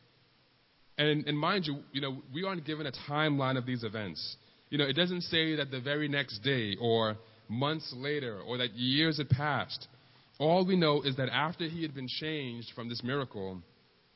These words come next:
the demon returned. You know, we are fooling ourselves if we think that temptation stops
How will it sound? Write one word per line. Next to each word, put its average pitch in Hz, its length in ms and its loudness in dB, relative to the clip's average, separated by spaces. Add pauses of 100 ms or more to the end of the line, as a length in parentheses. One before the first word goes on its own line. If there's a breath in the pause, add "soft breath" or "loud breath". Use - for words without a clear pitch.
(540)
the 127 80 2
demon 139 340 2
returned. 127 600 0 (1300 soft breath)
You 160 100 6
know, 151 100 6
we 175 160 4
are 170 80 6 (100)
fooling 175 280 0
ourselves 123 640 -2
if 131 140 -2
we 170 260 0
think 147 300 0
that 127 160 -2
temptation 139 560 -4
stops - 600 -4